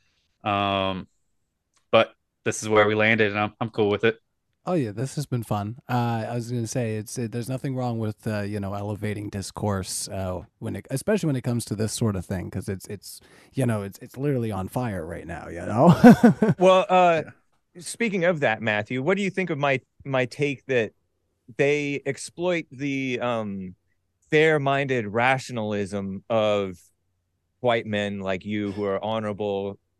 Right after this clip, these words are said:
Speaker 3: uh, rules-following military-type guys who, um,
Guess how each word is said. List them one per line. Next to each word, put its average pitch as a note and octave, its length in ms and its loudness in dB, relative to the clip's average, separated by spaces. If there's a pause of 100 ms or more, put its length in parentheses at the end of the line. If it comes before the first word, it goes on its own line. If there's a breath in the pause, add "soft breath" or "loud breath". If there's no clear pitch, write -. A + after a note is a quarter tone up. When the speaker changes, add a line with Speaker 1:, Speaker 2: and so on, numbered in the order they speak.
Speaker 3:
uh, G2 180 -4
rules-following G#2 1000 -4
military-type G2+ 760 -4
guys G3 480 -4
who, G#2+ 380 -6 (540)
um, F#2+ 500 -6